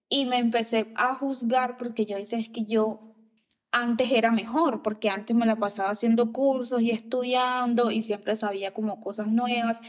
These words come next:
y ahorita y quiero es, eh, pues, como que llego al final de la jornada y quiero irme a, a hacer otras cosas, como que, que, qué es lo que está pasando, o sea,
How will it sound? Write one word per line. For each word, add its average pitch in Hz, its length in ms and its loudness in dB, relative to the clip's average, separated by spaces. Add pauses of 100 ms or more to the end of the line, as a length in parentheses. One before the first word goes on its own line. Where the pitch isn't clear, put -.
(200)
y 208 80 2
ahorita 208 540 0 (840)
y 226 380 -4
quiero 233 380 2
es, 233 220 -2 (200)
eh, 226 600 0
pues, 233 260 -2 (220)
como 226 220 0
que 220 120 2
llego 220 260 2
al 247 100 2
final 240 220 0
de 226 80 2
la 240 100 2
jornada 240 600 -2
y 220 100 -6
quiero 208 300 -2
irme 214 520 2
a, 202 240 -8
a - 140 -6
hacer 196 180 -2
otras 196 260 -6
cosas, 226 300 2
como 220 260 -8
que, - 120 -14
que, - 380 -10
qué 220 100 4
es 214 60 4
lo 214 100 2
que 226 100 -2
está 220 180 0
pasando, 220 320 2
o 233 40 2
sea, 214 140 0